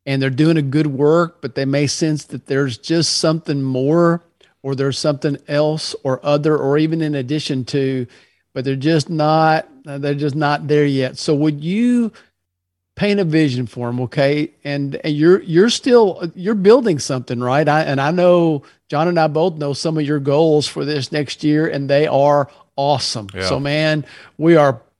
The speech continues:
Speaker 1: we are with you and, and pulling for you, and may your tribe increase.
Speaker 2: Amen.
Speaker 1: But I want you to just talk about what your life is like now, your family life, um, the re-, you know, the relationship with your, your kids and husband, and even the people that you're serving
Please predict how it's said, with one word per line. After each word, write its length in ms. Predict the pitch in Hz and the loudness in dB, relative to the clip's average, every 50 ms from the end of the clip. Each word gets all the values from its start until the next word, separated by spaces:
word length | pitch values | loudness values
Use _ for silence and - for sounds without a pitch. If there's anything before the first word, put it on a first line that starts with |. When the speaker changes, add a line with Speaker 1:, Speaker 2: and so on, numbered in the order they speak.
| _ _ - | _ _ 2
Speaker 1:
we 140 | 185 185 170 | 4 6 6
are 120 | 151 151 | 6 6
with 260 | 147 165 185 190 170 | 6 6 6 6 4
you 300 | 180 190 196 202 196 190 | 2 -4 -2 -2 0 -2
and, 360 | 180 135 139 139 143 139 139 156 | -2 -2 -4 -6 -6 -8 -6 -6
and 200 | 151 143 131 - | -6 -6 -4 0
pulling 380 | 165 180 185 190 180 175 165 | 2 4 4 4 4 2 -2
for 140 | 170 170 160 | -4 -4 -4
you, 380 | 156 160 165 170 175 175 175 175 | -4 -2 -2 0 2 4 4 2
and 180 | - 143 143 | 2 0 0
may 100 | 143 147 | 0 0
your 200 | 151 139 143 139 | 2 2 0 -2
tribe 380 | 127 - 170 160 156 160 165 165 | -2 0 0 2 4 4 4 2
increase. 680 | 165 165 147 - 170 156 139 117 104 - - - - _ - - - - - - - | 0 -2 -4 -4 -4 -4 -4 -4 -6 -8 -10 -10 -10 _ -20 -20 -20 -18 -18 -16 -12
Speaker 2:
Amen. 200 | 101 98 92 90 | -12 -12 -10 -6
Speaker 1:
But 100 | - 156 | -2 0
I 60 | 160 190 | 2 4
want 240 | 240 277 311 294 | 4 4 2 2
you 120 | 240 208 202 | 2 0 0
to 100 | 190 175 | 0 0
just 220 | 160 185 170 - | 0 0 -2 -2
talk 260 | - 170 170 180 170 | -2 -2 -2 0 0
about 340 | 190 165 143 147 143 135 - | -2 0 2 2 2 0 0
what 200 | - 143 147 - | -4 -6 -6 -6
your 160 | 147 147 147 | -4 -4 -4
life 360 | 143 135 135 135 147 156 156 - | -2 -2 0 0 0 -2 -2 -4
is 140 | 160 143 | -4 -2
like 300 | 156 156 156 160 156 - | 0 0 0 0 -2 -4
now, 600 | 147 131 131 131 123 120 123 131 139 156 156 - - _ | -6 -6 -6 -4 -4 -4 -2 -2 -2 -4 -6 -8 -12 _
your 160 | - 135 131 120 | -14 -12 -12 -10
family 460 | - - 131 131 139 147 151 156 156 | -8 -6 -4 -2 -2 -2 0 0 0
life, 640 | 143 139 139 139 147 156 170 165 - - - - - - - - - - _ _ - | 2 2 2 2 2 2 0 -2 -4 -8 -16 -20 -20 -20 -20 -20 -20 -20 _ _ -10
um, 340 | 127 127 127 127 127 127 131 | -8 -6 -4 -4 -4 -4 -2
the 100 | 139 135 | -2 -2
re-, 160 | 135 135 135 - 165 | -2 -2 -4 -6 -6
you 100 | 147 135 | -4 -4
know, 160 | 131 135 135 | -2 -2 -2
the 100 | 131 131 | -2 -2
relationship 680 | 135 135 135 143 135 - 160 127 - - 151 139 - 127 | -2 -2 -2 -2 -2 -2 -4 -6 -4 -2 -2 -2 -2 -2
with 180 | 139 - - | -6 -6 -6
your, 320 | - 135 139 139 135 135 - | -4 -2 0 0 0 -2 -4
your 220 | - 135 139 127 | -4 -4 -4 -4
kids 420 | 120 - - 160 160 160 147 131 147 | -4 -2 -2 0 0 0 -2 -2 -4
and 140 | 139 131 | -2 -2
husband, 580 | 127 127 147 156 151 147 147 - 156 151 147 151 - | 0 2 2 0 0 -2 -4 -4 -4 -2 -4 -4 -4
and 160 | 147 147 156 | -4 -2 0
even 300 | 170 180 180 170 165 156 | 0 0 0 0 0 -2
the 80 | 143 135 | -2 -4
people 280 | - 175 175 151 156 | -2 -2 -2 0 0
that 140 | 143 151 - | -2 -2 -2
you're 140 | 131 135 131 | -4 -4 -4
serving 760 | - - - 170 170 170 160 135 135 123 123 127 127 123 | -4 -4 -2 0 2 2 2 0 0 -2 -4 -4 -6 -10